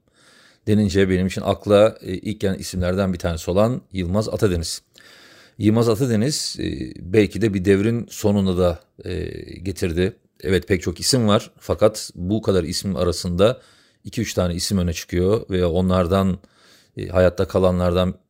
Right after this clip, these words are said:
bir tanesi, belki de en yaşlarından bir tanesi de Yılmaz Atadeniz'di ve kendisini kaybettik. Yılmaz Atadeniz'in benim için de çok önemli, e, bir isim olduğunu söylemeden geçemeyeceğim. Zaten programı yakından takip edenler,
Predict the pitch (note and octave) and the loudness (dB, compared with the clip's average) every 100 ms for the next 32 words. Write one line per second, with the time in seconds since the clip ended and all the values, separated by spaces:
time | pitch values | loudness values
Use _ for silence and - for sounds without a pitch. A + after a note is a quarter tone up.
0 | _ G2 G#2+ F#2+ E2+ E2 - F#2+ - F2+ | _ -12 -2 -2 -2 -4 -2 -2 -2 -6
1 | F2 F#2+ G2 F#2 E2+ F#2 F2 F2 G#2 F#2 | -4 -2 2 0 0 -4 -2 0 -2 -2
2 | E2 D#2+ - G2+ A2 - F2 F#2 F#2+ E2 | -4 -6 0 2 2 0 -6 -4 -4 -4
3 | G2+ E2+ D#2+ E2+ A#2+ - _ _ - - | -4 -4 -6 -6 -6 -8 _ _ -16 -10
4 | - F2 F2 F#2+ F#2 F#2+ D#2+ - A2 - | -6 -6 -6 -6 2 2 2 -4 -12 -12
5 | - - - - - - G#2 G#2+ A2+ A#2 | -20 -20 -20 -20 -20 -2 2 2 2 0
6 | G2+ A2+ A#2 G#2+ A#2 B2+ G#2 G2+ G#2+ - | 0 0 0 0 -2 -2 0 0 0 -2
7 | G2 G2+ A2+ A2 - G#2 - F2+ F#2 F2+ | 2 4 2 -2 -4 -4 -2 -2 0 0
8 | F#2 A2 A#2 _ - _ - - - - | 2 2 2 _ -20 _ -18 -14 -14 -14
9 | B1+ G2 G2 F2 - - - - G2+ F2+ | -16 -6 -4 -4 -6 -12 -8 -2 2 2
10 | D#2+ F#2 G2 G#2+ G#2+ - G2 F#2 F2+ F#2+ | 0 0 2 0 -2 -4 0 2 2 0
11 | F2+ - F#2 E2 F#2+ F#2+ F#2 G2 A2 G2 | 0 -2 -4 -2 -2 0 0 0 -2 -2
12 | F#2+ F#2 F#2 G2 G2 G2+ F#2 E2 F2+ F2 | -2 0 -2 -2 -2 -2 -2 -2 -2 0
13 | F2 G2 - | 0 -4 -6